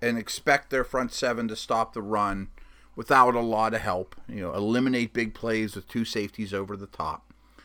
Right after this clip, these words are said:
I don't love that with Joseph in Oakland, by the way. Not that he can't do it. I just wouldn't. I'd like to see him do everything 'cause I think he's gonna be a star. He's one of the few guys on that Raider defense I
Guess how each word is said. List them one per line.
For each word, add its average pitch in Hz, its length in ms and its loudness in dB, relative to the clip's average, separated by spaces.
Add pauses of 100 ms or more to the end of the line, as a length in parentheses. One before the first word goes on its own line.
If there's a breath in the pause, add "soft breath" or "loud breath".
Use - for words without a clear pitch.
(380 soft breath)
I 131 60 -4
don't 120 200 0
love 127 280 8
that 107 260 2
with 101 180 -6
Joseph 104 500 -2
in 92 140 -6
Oakland, 87 380 -6
by 82 120 -6
the 80 60 -10
way. 85 140 -4
Not 127 220 4
that 117 80 -4
he 120 100 0
can't 104 300 -2
do 110 200 0
it. 90 100 -2
I 98 60 -2
just 98 220 -6
wouldn't. 95 340 -6
I'd 127 160 8
like 135 140 6
to 113 80 -8
see 120 160 -2
him 107 140 -2
do 95 160 -4
everything 85 280 -8
'cause 87 140 -8
I - 20 -8
think 90 140 -10
he's 80 100 -14
gonna 73 80 -14
be 73 60 -12
a 71 40 -14
star. - 460 -12
He's 92 140 -14
one 98 100 -8
of 87 60 -10
the - 60 -16
few 104 160 -6
guys 90 260 -8
on 87 80 -10
that 82 120 -14
Raider 82 220 -10
defense 76 400 -16
I - 60 -14